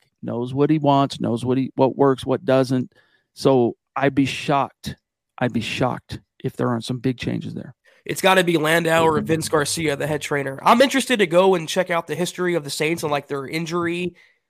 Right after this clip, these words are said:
Speaker 2: history during Peyton's, uh, fifteen years there. I believe they were among the healthier teams. I might be wrong about this, but I don't think any team can be hurt worse than the Broncos were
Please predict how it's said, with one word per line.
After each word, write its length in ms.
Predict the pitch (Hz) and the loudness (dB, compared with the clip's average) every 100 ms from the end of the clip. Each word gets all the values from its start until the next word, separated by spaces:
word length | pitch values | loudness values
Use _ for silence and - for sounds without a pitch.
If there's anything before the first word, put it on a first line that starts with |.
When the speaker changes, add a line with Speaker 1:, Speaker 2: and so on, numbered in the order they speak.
| _ _ _ _ | _ _ _ _
Speaker 2:
history 460 | - 185 - 185 170 | 0 0 2 2 2
during 300 | 160 160 147 | 0 -2 -2
Peyton's, 480 | 165 156 156 156 143 | -4 -4 -6 -4 -2
uh, 280 | 135 135 | -2 -2
fifteen 460 | 135 185 165 180 156 | -4 -4 -4 -4 -2
years 300 | 151 180 170 | 0 0 0
there. 200 | 185 165 | 0 2
I 80 | 156 | 0
believe 540 | 139 156 156 254 311 | -2 -4 -2 2 2
they 160 | 165 170 | 2 2
were 380 | 156 151 143 135 - _ _ - | 2 2 0 -4 -14 _ _ 0
among 480 | 160 160 165 240 202 | 0 4 4 4 4
the 220 | 156 127 | 2 0
healthier 500 | 175 196 202 175 147 | -2 -2 -2 -4 -4
teams. 340 | - 202 175 | -4 -4 0
I 120 | 156 | 2
might 160 | 214 254 | 4 2
be 80 | 165 | 0
wrong 260 | 147 147 | 0 -2
about 220 | 147 143 - | -2 -8 -10
this, 160 | 143 | -8
but 240 | - 147 - | -4 -4 2
I 120 | 185 | 4
don't 140 | 254 247 | 4 4
think 180 | 214 | 2
any 180 | 175 196 | 2 -2
team 240 | 185 190 170 | -2 -4 -2
can 120 | 156 | -2
be 100 | 139 | -2
hurt 260 | 165 170 | 0 0
worse 220 | 160 160 165 | 0 0 -2
than 80 | |
the 80 | 143 | -6
Broncos 440 | 143 180 - 165 147 | 2 2 2 0 0
were 260 | 170 175 | 0 0